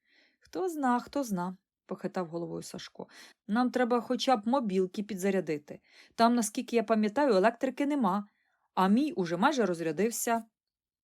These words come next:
Проти цього Алі важко було щось заперечити. Звісно, краще передбачити різні несподіванки, щоб бути до всього готовим.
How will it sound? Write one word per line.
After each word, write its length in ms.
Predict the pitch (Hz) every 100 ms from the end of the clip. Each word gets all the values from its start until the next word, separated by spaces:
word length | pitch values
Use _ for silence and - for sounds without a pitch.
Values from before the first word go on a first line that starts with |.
| _ _ _ _ _ _ _ _ _ -
Проти 260 | 190 185
цього 340 | - 247 320 349
Алі 380 | - 208 277
важко 400 | 233 170 170 -
було 200 | 165 165
щось 240 | 170 - 160
заперечити. 720 | 165 - 165 165 - - 165 185 -
Звісно, 460 | 165 254 370 240
краще 380 | 202 226 208 190
передбачити 680 | - 202 180 180 - 180 185
різні 300 | 330 339 202
несподіванки, 760 | 165 - 156 156 151 147 - - - -
щоб 260 | - - 170
бути 280 | 202 294 247
до 120 | 160
всього 340 | - 185 247
готовим. 640 | 175 151 147 151 170 156